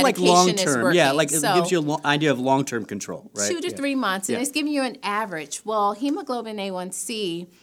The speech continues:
Speaker 2: um, is a great test, but it's missing spikes. So if you think
Speaker 1: The
Speaker 2: about
Speaker 1: sugar
Speaker 2: an average, you
Speaker 1: spikes.
Speaker 2: can have, you eat a food and you have spikes, and usually your sh-, glucose drops down,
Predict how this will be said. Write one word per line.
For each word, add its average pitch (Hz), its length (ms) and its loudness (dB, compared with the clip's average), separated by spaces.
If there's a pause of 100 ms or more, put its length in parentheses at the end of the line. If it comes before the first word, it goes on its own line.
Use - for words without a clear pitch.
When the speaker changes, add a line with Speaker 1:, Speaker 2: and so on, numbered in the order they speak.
(200)
Speaker 2:
um, 202 180 -6
is 196 180 -6
a 190 80 -4
great 190 460 -10
test, 220 440 -10 (140)
but 214 300 -2
it's 190 260 -8
missing 277 960 -2 (200)
spikes. - 800 -4 (500)
So 220 120 -2
if 196 120 -4
you 220 100 -8
think 285 200 -2
Speaker 1:
The 349 80 -2
Speaker 2:
about 269 280 2
Speaker 1:
sugar 233 40 0 (180)
Speaker 2:
an 214 60 -2
average, 233 340 -4
you 262 60 -4
Speaker 1:
spikes. 302 240 -6
Speaker 2:
can 269 100 -8
have, 208 400 -4 (200)
you 226 180 -12
eat 269 180 -4
a 311 60 -6
food 254 380 -6
and 202 120 -8
you 208 100 -6
have 180 500 -4 (120)
spikes, 233 640 -8
and 190 240 -10
usually 240 800 -4
your 175 240 -10
sh-, - 220 -12 (120)
glucose 190 440 -8
drops 170 340 -8
down, 170 460 -8